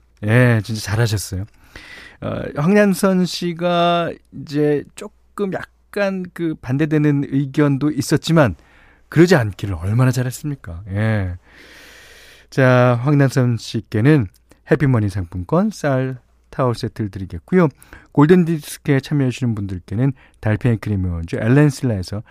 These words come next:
달팽이 크림 세트 드리고, 해피머니 상품권, 원두커피 세트, 타월 세트, 쌀 십 킬로그램, 주방용 칼과 가위, 실내 방향지도 드립니다. 자, 이번에는,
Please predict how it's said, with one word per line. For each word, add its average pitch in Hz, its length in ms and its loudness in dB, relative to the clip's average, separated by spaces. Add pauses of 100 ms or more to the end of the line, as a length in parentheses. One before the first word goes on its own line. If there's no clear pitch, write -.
(140)
달팽이 104 360 -2
크림 95 240 -6
세트 87 440 -12
드리고, 165 640 2 (440)
해피머니 165 380 4
상품권, 127 640 0
원두커피 139 540 0
세트, 127 500 -6
타월 139 280 -4
세트, 151 500 -4 (260)
쌀 135 240 -2
십 - 160 -12
킬로그램, 131 520 2 (320)
주방용 110 360 0
칼과 92 280 -6
가위, 123 420 -4 (220)
실내 123 600 -2
방향지도 90 580 -6 (140)
드립니다. 85 420 -12 (1300)
자, 143 460 4
이번에는, 175 640 4